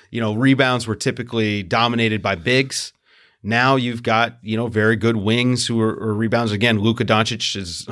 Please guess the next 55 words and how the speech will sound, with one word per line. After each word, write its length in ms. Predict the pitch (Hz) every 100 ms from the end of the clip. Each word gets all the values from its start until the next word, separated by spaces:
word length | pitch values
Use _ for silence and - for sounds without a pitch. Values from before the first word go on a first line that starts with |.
| -
<laughs> 120 | -
about 400 | 113 98 104 -
ten 160 | - 110
a 60 |
game. 380 | 101 101 107 104 - - - - 104
Um, 560 | 104 98 92 95 - _
and 160 | 123 120
so 200 | 120 127
that 420 | 120 156 160 143
to 80 | -
me 160 | 123 117
is 140 | 98
one 100 | 107
of 60 | 98
the 60 |
bigger 260 | 92 98 92
differences. 560 | 101 98 92 - 90 101
That 260 | 180 254
and, 240 | 208 202 170
and, 340 | 151 147 135
you 100 | -
know, 160 | 185 175
this, 280 | 180 160 -
the 360 | - 131 120 - _ _ -
height 260 | - 151 117
and 120 | 139
skill 300 | - 156 165
thing, 320 | 180 135 135 123
I 80 |
think 180 | 117 123
is 120 | 127
a 40 | 113
great 300 | 107 127 123
point 280 | 127 147 -
that 100 | 101
you're 100 | 98
making. 400 | 95 95 110 117 _ _ _ _ _ _ -
You 140 | 131
just 160 | 165 156
got 300 | 143 165 95
bigger 260 | 139 156 156
players 500 | 123 151 180 151 -
who 120 | 127
are 60 | 131
better 360 | 90 117 147
at 120 | 135
doing 260 | 110 151 190
stuff. 340 | - 87 -
You 100 | 107 110
know, 80 |
Luka 260 | 139 135 139
Doncic 400 | 120 139 147 123
at 140 | 107
six 260 | - 147 175
eight 300 | 156 143 -